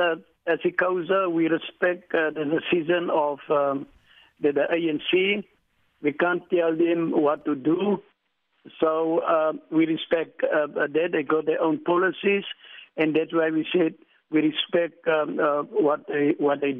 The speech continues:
do. We can't tell them what to do. But we, but what we want to say is they must also respect us. They must also respect icosa. The people of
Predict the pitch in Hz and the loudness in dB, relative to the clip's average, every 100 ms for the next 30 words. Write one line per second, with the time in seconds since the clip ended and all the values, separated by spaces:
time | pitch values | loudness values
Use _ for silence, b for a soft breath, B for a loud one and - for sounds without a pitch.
0 | 147 147 147 139 156 151 156 151 147 147 | 0 2 0 0 0 -2 0 0 -2 -6
1 | 135 B B 127 143 - 139 127 139 120 | -8 B B -2 -2 -2 -4 0 -2 -2
2 | 101 _ _ b b b b 175 160 170 | -10 _ _ b b b b -2 0 -2
3 | 233 226 - 185 185 180 _ - 180 185 | 0 -2 -2 -2 -2 -4 _ -4 -2 0
4 | 160 220 240 202 196 180 - - 175 170 | 0 0 2 0 0 -2 -2 -2 -2 -2
5 | 165 160 151 - - _ _ _ _ _ | 0 0 0 -8 -18 _ _ _ _ _
6 | _ _ _ 165 202 214 151 196 196 185 | _ _ _ -2 0 -2 -2 -2 0 0
7 | 196 180 165 - 170 147 - 160 - - | 0 0 -2 -2 -2 -2 -4 -4 -4 -12
8 | - 160 175 165 202 190 190 - 196 165 | -2 0 0 0 0 0 0 0 0 -2
9 | - - 180 190 220 - - _ _ _ | -6 -4 -2 -2 -6 -20 -20 _ _ _
10 | - 151 - 170 156 135 135 - _ _ | -8 -4 -2 -2 -2 -2 -4 -4 _ _
11 | _ _ _ _ _ _ _ _ _ _ | _ _ _ _ _ _ _ _ _ _
12 | - 175 - 247 254 254 226 | -4 -4 0 0 0 -2 -2